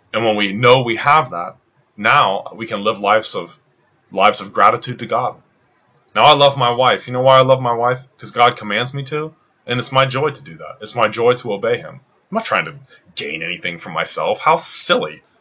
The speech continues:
How, how much would that destroy the motive behind true holiness anyway? And John Calvin told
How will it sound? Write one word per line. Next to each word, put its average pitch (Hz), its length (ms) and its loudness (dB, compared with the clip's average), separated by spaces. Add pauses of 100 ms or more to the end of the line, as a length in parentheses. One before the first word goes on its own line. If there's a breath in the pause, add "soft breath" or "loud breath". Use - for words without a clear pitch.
(320)
How, 175 200 2
how 208 280 2
much 214 300 0
would - 220 -8
that 127 340 2
destroy - 1200 2 (260)
the 135 100 4
motive 139 800 0 (240)
behind 147 340 2
true 160 220 -4
holiness 170 440 -2
anyway? 190 440 -6 (800)
And 120 140 -6
John 151 260 4
Calvin 147 360 0
told 120 400 -2